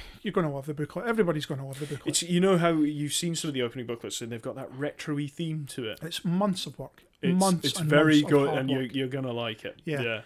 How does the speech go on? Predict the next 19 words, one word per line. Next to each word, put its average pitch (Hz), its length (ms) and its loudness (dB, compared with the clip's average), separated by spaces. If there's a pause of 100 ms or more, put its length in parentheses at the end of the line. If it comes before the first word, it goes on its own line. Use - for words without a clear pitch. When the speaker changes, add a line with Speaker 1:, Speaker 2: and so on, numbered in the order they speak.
(400)
Speaker 1:
And 185 100 4
when 185 100 6
the 185 60 6
printed 202 340 6
copies 170 320 2
become 160 300 0
available, 151 460 4 (600)
uh, 151 160 4
we'll 143 140 2
let 180 160 0
you 151 80 0
know 151 60 2
where. 151 260 4
And 180 160 2
we 202 60 6
should - 200 2
say 185 380 2
many 185 280 4
thanks - 440 -4